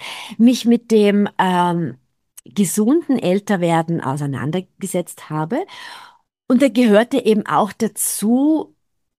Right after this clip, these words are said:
ein wirkliches Krafttraining zu machen. Ich habe immer Muskeltraining gemacht, weil ich eine Verfechterin des Stabi-Trainings gewesen bin, des Core-Trainings, des Pilates. Ich habe das alles seit meinen,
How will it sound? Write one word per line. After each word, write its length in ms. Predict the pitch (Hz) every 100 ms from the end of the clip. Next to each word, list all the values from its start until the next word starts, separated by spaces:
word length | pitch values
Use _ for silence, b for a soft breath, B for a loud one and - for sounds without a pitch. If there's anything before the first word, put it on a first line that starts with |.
| _
ein 200 | - 202
wirkliches 500 | 180 240 240 226 208
Krafttraining 640 | - 127 175 - 180 175 -
zu 100 | 180
machen. 460 | 151 - - 156 160 B B B
Ich 160 | - 202
habe 180 | 175 - _ _ -
immer 320 | 269 202 151
Muskeltraining 800 | - 170 160 160 - 160 151 156 156
gemacht, 520 | 156 160 196 - -
weil 160 | 131 160
ich 260 | 160 - _
eine 200 | 160 156
Verfechterin 760 | 160 160 - 190 - 185 170 160
des 160 | 156
Stabi-Trainings 880 | - 170 175 190 - 165 165 160 -
gewesen 500 | 165 151 156 165 160
bin, 220 | 160 151
des 200 | 147 -
Core-Trainings, 760 | - 180 170 160 160 151 151 143
des 180 | 147 160
Pilates. 560 | 240 208 170 160 175 - B B 233
Ich 180 | 190 208
habe 120 | 180 -
das 220 | 202 -
alles 360 | 139 175 185 -
seit 240 | 165 160
meinen, 420 | 170 160 160 165